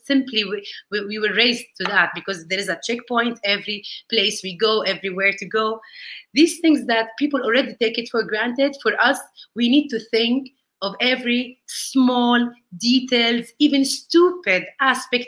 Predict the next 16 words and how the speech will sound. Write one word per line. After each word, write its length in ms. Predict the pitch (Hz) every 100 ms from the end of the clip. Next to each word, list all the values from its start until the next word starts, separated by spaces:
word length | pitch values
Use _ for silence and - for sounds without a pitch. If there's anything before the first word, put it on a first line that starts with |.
| -
of 120 | 190
your 160 | 214 214 208 _
daily 300 | 226 254 226
life. 360 | 202 214 175 - _ -
Like, 180 | 208 208 - - - _
things 260 | 277 294 226
even 240 | 262 262
I 100 | 233
cannot 300 | 233 233 254 - - - - -
tell 100 | 240
you, 220 | 247 202
because 340 | 196 220 196
you 100 | 208 226
have 220 | 240 233
to 80 | 233
come 340 | 233 247 294